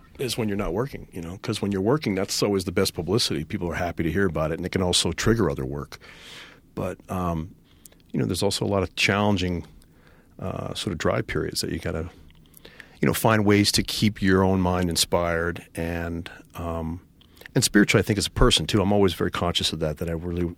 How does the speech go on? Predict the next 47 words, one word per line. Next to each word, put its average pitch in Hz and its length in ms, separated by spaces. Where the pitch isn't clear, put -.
I 87 80
try 98 220
to 87 80
check 92 300
in 90 120
with 85 180
my 87 140
mind, 80 320
body, 82 240
and 80 100
spirit, 80 360
making 80 280
sure 90 260
that 80 120
I'm 78 160
staying 90 240
on 80 60
top 90 260
of 78 60
things. - 280
So 92 180
I 90 80
think - 240
that 95 160
it 113 140
did 120 140
take 120 140
me 117 80
a 110 60
long 101 140
time 95 260
to 87 80
kind 95 140
of 80 60
process, 85 600
you 95 60
know, 80 160
the - 80
first - 300
ten 85 180
years 87 220
of 82 60
my 76 100
career. 85 460
Um, 87 400
and 95 260
then 95 560